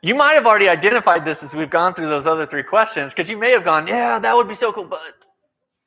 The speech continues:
yeah, I know I have that person, but," what is the barrier in your life that is keeping you from giving life to those around you? Man, this is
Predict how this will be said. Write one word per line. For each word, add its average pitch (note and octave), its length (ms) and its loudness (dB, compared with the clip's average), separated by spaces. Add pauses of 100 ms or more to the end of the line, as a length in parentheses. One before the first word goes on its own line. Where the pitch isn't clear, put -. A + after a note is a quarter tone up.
(520)
yeah, A#3+ 160 2
I A#3+ 100 4
know C4 140 6
I A#3+ 60 4
have B3 100 4
that A#3 160 6
person, G#3+ 380 -4
but," D3 360 -2 (1120)
what F3+ 340 -2
is A#3+ 160 -8
the G3+ 120 -4
barrier E3 800 -4
in C#3 200 -10
your D3+ 220 -2
life D3 520 -2
that C3 120 0
is C3 120 -8
keeping G3+ 340 -14
you C3 120 -10
from C3 300 -14 (140)
giving F3+ 280 -6
life F#3+ 440 -4 (600)
to C#3+ 100 -4
those C3+ 240 4
around C3 340 -2
you? - 100 -20 (1800)
Man, F#3+ 420 0
this A3+ 220 2
is - 300 -4